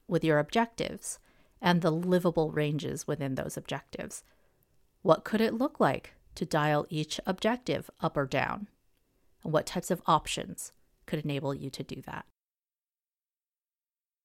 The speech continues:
The third mistake that people make when it comes to options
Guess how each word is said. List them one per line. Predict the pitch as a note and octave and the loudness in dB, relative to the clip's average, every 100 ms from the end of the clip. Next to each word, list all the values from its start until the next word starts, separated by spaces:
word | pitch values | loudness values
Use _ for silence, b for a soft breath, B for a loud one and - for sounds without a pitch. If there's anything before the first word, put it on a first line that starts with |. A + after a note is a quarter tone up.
| _ _ _ b _ | _ _ _ b _
The | F#3 | 2
third | - - D#4 F4 | 4 8 8 8
mistake | F#3+ E3+ - D3+ - | 6 2 6 4 6
that | D3+ - | 4 4
people | D#3+ D#3 | 2 2
make | D3 C#3+ - | 4 4 4
when | D3 | 2
it | C#3 | 2
comes | - D3+ - | -2 -2 2
to | |
options | - D3 - D#3 D3 D3+ | 6 6 6 0 0 -2